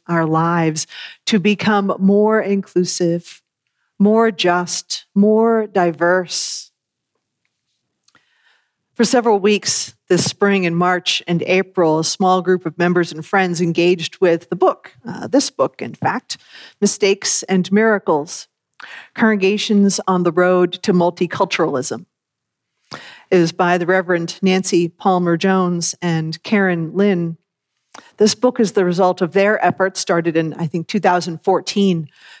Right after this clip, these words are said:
to interview and examine a number of Unitarian Universalist congregations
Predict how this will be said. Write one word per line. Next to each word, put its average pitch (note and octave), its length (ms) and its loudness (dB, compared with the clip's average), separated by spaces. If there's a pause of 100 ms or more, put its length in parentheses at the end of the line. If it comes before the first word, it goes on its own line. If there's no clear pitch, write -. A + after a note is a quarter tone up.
to A3 160 2
interview G#3+ 480 2
and G3+ 100 2
examine F3+ 800 0
a E3+ 80 0
number G3 440 2
of E3 340 -2
Unitarian F3 720 -2
Universalist F#3+ 640 0
congregations F#3 840 -2